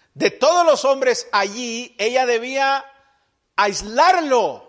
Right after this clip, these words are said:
mentalmente o visualmente. Tenía que aislarlo, ¿verdad? Dice, "Ah, bueno, allá está, ahí vi que se metió por ahí, ahí está, ahí lo estoy viendo, ahí está." Tenía que aislarlo, eh,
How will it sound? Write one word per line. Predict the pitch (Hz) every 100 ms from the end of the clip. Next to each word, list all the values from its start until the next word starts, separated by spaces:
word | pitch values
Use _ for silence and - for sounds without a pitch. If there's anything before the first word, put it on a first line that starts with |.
| _ _ _ _ _ _ _ _
mentalmente | 185 196 180 226 208 247 202 196
o |
visualmente. | 175 180 196 185 208 165 127 95 _ _ _ _ -
Tenía | 202 202 262 262
que | 240
aislarlo, | 247 233 202 208 247 277 220 175 127 110 - _ _ _ _
¿verdad? | - 147 156 247 254
Dice, | 170 170 165 147
"Ah, |
bueno, | 135 160 151
allá | 127 127
está, | - 151 147 _ _ _
ahí | - 127 151
vi | 151 165
que | 165 156
se | 139
metió | 131 127 160
por | 147 147
ahí, | 139 185 220 233
ahí | 202
está, | 196 - 208
ahí | 214
lo | 208
estoy | - 190
viendo, | 190 220 233 233 226 233
ahí | 180 151 165
está." | - 120 101 - _ _ _ _ _ _ _ _ _ _
Tenía | 131 135 170
que | 170
aislarlo, | 208 180 214 202 156 127 131 -
eh, | 131 98